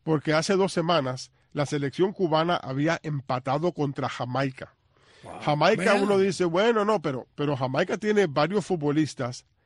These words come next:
Speaker 1: eh, ha nacionalizado varios futbolistas nacidos en el Reino Unido que, eh,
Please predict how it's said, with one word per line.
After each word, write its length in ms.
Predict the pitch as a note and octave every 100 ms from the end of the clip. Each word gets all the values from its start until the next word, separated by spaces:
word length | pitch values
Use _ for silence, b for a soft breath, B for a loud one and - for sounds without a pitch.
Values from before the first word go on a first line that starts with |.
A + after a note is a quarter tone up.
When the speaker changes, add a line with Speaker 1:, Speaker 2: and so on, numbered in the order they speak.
| _ _ _ _ -
Speaker 1:
eh, 140 | C3+
ha 120 | B2+
nacionalizado 1000 | F3 G3 - F3 C#3+ C3+ C3 F3+ G3 G#3+
varios 320 | D#3+ D#3 F#3+ E3+
futbolistas 720 | F3 D3 D#3 F3 - F3 -
nacidos 1000 | - E3 C#3+ - - A#3+ C#4 F3+ F#3 - - _ _
en 280 | F#3 G3+ G#3+ D3+
el 180 | D#3
Reino 340 | C3+ E3+ G#3 G3+
Unido 600 | D#3+ E3 F3 C3 A#2+ C3 b b b b b _ -
que, 300 | F3+ F3+ - _ _ _
eh, 240 | E3 D#3+